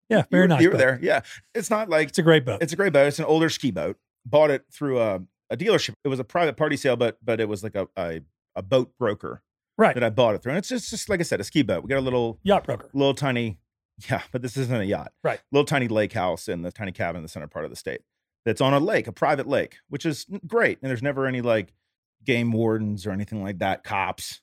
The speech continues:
Speaker 2: you know,
Speaker 1: Right.
Speaker 2: out there screwing around on your lake. There's no public access to it, which is nice. So we're gonna tow the boat up here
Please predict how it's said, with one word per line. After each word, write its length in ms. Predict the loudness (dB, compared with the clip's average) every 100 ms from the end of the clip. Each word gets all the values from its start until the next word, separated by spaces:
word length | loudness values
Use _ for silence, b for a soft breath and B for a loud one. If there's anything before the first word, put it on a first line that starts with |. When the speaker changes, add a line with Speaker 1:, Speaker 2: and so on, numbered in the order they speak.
| _
Speaker 2:
you 100 | 2
know, 80 | 2
Speaker 1:
Right. 120 | 2
Speaker 2:
out 200 | -2 -4
there 120 | -6
screwing 300 | -6 -6 -6
around 220 | -6 -6 -6
on 80 | -6
your 120 | -4
lake. 280 | -2 -4 -8 -12
There's 160 | -8 -6
no 100 | -8
public 440 | -8 -10 -8 -8 -8
access 440 | -8 -8 -12 -10
to 140 | -12 -12
it, 120 | -12 _ _ _ _
which 180 | -2 0
is 160 | -4
nice. 420 | -4 -4 -6 -10 -16 _ _
So 380 | -4 0 2 0 -6 _
we're 100 | -4
gonna 140 | -2 -2
tow 140 | -4
the 60 | -2
boat 340 | 0 0 0 _ _ _ _
up 160 | -4 -4
here 480 | -4 -4 -2 -4